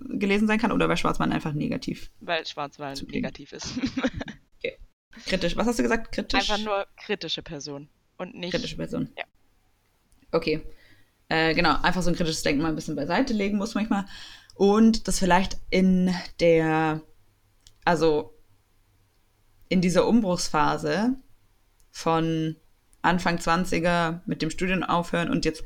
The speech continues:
Speaker 1: quasi zu beginnen, sich niederzusetzen,
Speaker 2: Mhm.
Speaker 1: was natürlich auch irgendwie in, in Veränderungen oder Neudefinition von dieser, in Anführungsstrichen, Community, die ich jetzt gerade so beschrieben hab, resultiert, dass das halt einfach gerade Inhalt der,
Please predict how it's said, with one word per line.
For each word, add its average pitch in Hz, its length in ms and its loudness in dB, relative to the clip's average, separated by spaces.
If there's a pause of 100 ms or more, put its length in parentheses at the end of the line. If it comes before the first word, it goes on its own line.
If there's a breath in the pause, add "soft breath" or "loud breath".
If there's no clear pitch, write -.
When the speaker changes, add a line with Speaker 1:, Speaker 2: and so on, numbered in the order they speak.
(100)
Speaker 1:
quasi 156 340 -2
zu - 160 -4
beginnen, 196 520 4
sich 214 180 -2
niederzusetzen, 208 920 0 (100)
Speaker 2:
Mhm. 202 280 -14 (300)
Speaker 1:
was 180 200 2
natürlich 180 340 0
auch 165 80 0
irgendwie 175 220 0
in, 170 280 -2
in - 300 -6
Veränderungen 165 720 -2
oder 151 440 -2 (300)
Neudefinition 160 1200 -2
von 151 440 -4 (500)
dieser, 147 380 2
in 143 80 0
Anführungsstrichen, 160 400 -4
Community, 160 420 2
die 156 100 2
ich - 60 0
jetzt 151 160 -2
gerade 151 160 -2
so 151 100 -4
beschrieben - 280 -2
hab, 143 160 -2 (360 soft breath)
resultiert, 190 680 0 (220 loud breath)
dass - 140 -10
das 175 140 -6
halt 175 100 2
einfach 165 240 -2
gerade 165 200 0
Inhalt 170 320 0 (280)
der, 147 420 0